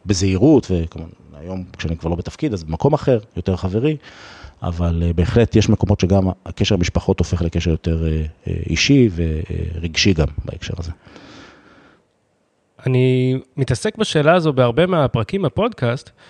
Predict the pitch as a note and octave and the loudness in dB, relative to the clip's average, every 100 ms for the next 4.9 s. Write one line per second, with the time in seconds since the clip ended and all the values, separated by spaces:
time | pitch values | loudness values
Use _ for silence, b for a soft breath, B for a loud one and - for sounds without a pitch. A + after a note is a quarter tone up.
0 | B B B _ - C#3+ C3 C3 C3 B2+ | B B B _ -4 -2 2 4 2 2
1 | C#3+ C#3+ D#3+ D#3+ C3+ C#3+ D3+ A#2+ - A2+ | 2 4 2 2 0 0 0 -2 -2 2
2 | D#3 D3+ E3 D3+ D#3 E3+ E3+ E3 B B | 2 4 0 2 2 2 0 -4 B B
3 | B C3 - _ - D#3 E3+ - D3 C#3 | B -2 -2 _ 0 2 2 -2 -4 -2
4 | C3 - G#2+ A#2 B2+ A#2+ A#2 A2+ G2 | -4 -6 -4 2 2 2 0 -2 -4